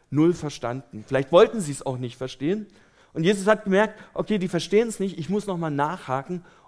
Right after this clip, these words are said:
und setz nochmal, ähm, zum nächsten Gleichnis an, zum nächsten Vergleich. Und dann sagt er, „Ich sag euch, ich bin die Tür zu den Schafen.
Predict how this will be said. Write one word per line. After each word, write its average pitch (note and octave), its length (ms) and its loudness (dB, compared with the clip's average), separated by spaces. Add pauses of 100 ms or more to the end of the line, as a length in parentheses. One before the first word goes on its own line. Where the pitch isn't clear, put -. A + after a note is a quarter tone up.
und C#3+ 120 -6
setz D#3+ 220 2
nochmal, D3 360 -2 (420)
ähm, C3+ 280 0 (120)
zum C#3+ 160 -4
nächsten D3+ 400 0
Gleichnis B2 440 -6
an, A#2 160 -8
zum B2+ 160 -8
nächsten C#3 380 -6
Vergleich. G#2+ 540 -10 (220)
Und - 80 -12
dann C3+ 100 -4
sagt F3 240 2
er, G#3 140 0 (1300)
„Ich F#3+ 140 0
sag F#3+ 260 6
euch, A2+ 380 -2 (220)
ich A3+ 220 -4
bin A3 140 -2
die G3 140 -4
Tür F#3+ 240 0
zu F#3+ 100 -12
den C#3+ 140 -2
Schafen. G#2+ 480 -12